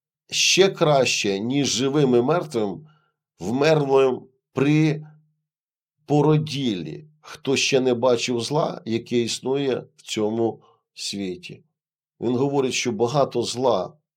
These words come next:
є в житті людей, і люди мучаються.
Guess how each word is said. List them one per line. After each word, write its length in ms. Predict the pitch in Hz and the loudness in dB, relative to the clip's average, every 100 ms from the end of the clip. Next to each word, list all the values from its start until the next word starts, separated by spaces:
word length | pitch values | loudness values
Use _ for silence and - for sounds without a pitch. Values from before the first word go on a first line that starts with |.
| _ | _
є 460 | 101 110 127 131 - - | -10 -4 -2 -4 -8 -12
в 140 | 107 | -8
житті 400 | 95 98 - 113 | -8 -8 -6 -4
людей, 560 | 104 98 101 90 78 76 | -4 -6 -4 -4 -6 -10
і 120 | 104 | -6
люди 360 | 113 123 110 113 | -4 -4 -2 -2
мучаються. 960 | 120 127 120 - 80 76 - - - | -2 -2 -4 -6 -8 -10 -12 -14 -14